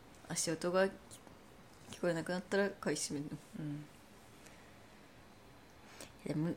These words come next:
Speaker 1: なんか別にそこまで気にしなくていいと思うけどな。
Speaker 2: いいのか。
Speaker 1: え、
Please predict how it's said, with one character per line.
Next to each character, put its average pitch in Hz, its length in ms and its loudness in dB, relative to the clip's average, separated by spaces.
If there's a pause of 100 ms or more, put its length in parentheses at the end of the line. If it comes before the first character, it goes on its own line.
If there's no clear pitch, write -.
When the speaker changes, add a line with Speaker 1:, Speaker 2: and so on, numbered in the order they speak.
Speaker 1:
な 180 100 4
ん 247 60 4
か - 100 -2
別 247 160 4
に 508 100 4
そ - 80 -2
こ 214 100 4
ま 349 100 6
で 539 80 4
気 - 100 2
に 196 80 4
し - 100 -2
な 339 60 -2
く - 80 -8
て - 80 2
い 262 60 6
い - 20 0
と 311 80 4
思 175 140 4
う 160 40 2
け - 120 -4
ど 175 80 -6
な。 190 60 -8 (1800)
Speaker 2:
い - 60 -2
い - 20 0
の 180 120 -2
か。 - 140 -10 (580)
Speaker 1:
え、 165 260 2